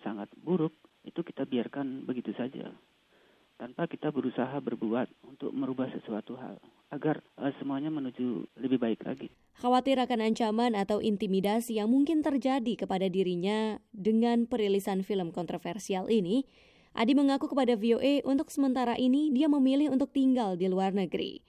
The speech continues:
Speaker 2: Namun dia membantah mencari suaka ke negara lain. Sementara keluarganya yang sebelumnya tinggal di Sumatera Utara, tidak jauh dari para pelaku pembantaian sembilan belas enam puluh lima, kini telah mengamankan diri ke tempat lain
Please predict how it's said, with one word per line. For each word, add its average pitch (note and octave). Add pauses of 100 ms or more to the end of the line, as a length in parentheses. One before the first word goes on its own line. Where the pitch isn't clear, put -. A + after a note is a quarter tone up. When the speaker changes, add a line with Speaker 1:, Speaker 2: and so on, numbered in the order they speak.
(380)
Speaker 2:
Namun G3
dia G#3
membantah G3
mencari B3
suaka F3+
ke F#3+
negara F3
lain. F#3 (720)
Sementara G3+
keluarganya G#3
yang G3+
sebelumnya F3
tinggal G#3
di F3
Sumatera F3+
Utara, G#3 (240)
tidak B3
jauh G3
dari F3+
para F#3
pelaku F3
pembantaian F#3
sembilan F#3
belas E3+
enam F3+
puluh F3+
lima, A#3+ (400)
kini C4
telah A3
mengamankan G3
diri G3+
ke F#3
tempat F3
lain G#3